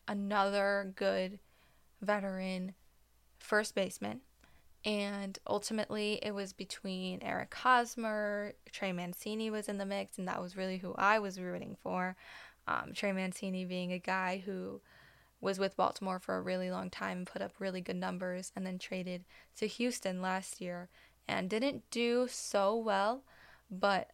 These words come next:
um, he was, he's still a really good player and really good, um, defensive-wise. So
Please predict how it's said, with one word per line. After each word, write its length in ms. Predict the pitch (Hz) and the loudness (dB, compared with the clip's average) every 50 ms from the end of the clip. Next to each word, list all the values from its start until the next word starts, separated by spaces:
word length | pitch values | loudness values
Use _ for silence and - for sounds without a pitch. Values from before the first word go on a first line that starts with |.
| - | -6
um, 420 | - 107 - - - - - - - _ _ _ _ _ _ _ _ | -2 -2 -2 -2 -4 -6 -10 -14 -18 _ _ _ _ _ _ _ _
he 220 | - 220 214 196 | -4 -2 -2 -2
was, 240 | 185 196 185 - - | -2 -4 -6 -6 -6
he's 200 | - - 226 - | -4 -4 -4 -2
still 220 | - - 226 208 | 0 2 2 2
a 60 | 196 | 2
really 260 | 180 190 185 180 180 175 | 2 0 0 0 0 -2
good 180 | - 196 190 | -4 -6 -6
player 300 | - - 202 196 185 185 | -6 -4 -4 -2 -2 -2
and 180 | 185 180 180 190 | -4 -6 -6 -6
really 200 | 190 185 190 185 | -8 -8 -8 -8
good, 320 | 180 - 185 180 180 180 - _ _ _ _ _ _ _ _ - | -6 -6 -6 -6 -6 -8 -10 _ _ _ _ _ _ _ _ -6
um, 360 | - - - - - - - 226 - _ _ _ _ _ - | -4 -4 -4 -4 -6 -12 -16 -18 -20 _ _ _ _ _ -8
defensive-wise. 880 | - 202 - 190 180 185 - - 196 190 - - - - - - - | -6 -4 -2 -2 -2 -2 -2 -8 -8 -6 -6 -6 -6 -6 -8 -12 -14
So 440 | - - - - 196 185 185 190 185 | -12 -6 -2 2 2 2 2 2 -2